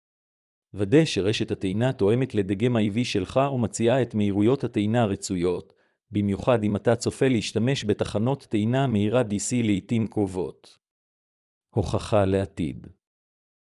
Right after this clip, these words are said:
שקול את הצמיחה העתידית של שוק הרכב החשמלי ואת ההתקדמות בטכנולוגיית הטעינה.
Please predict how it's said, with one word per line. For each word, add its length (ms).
שקול 420
את 120
הצמיחה 480
העתידית 420
של 180
שוק 260
הרכב 360
החשמלי 680
ואת 220
ההתקדמות 600
בטכנולוגיית 880
הטעינה. 480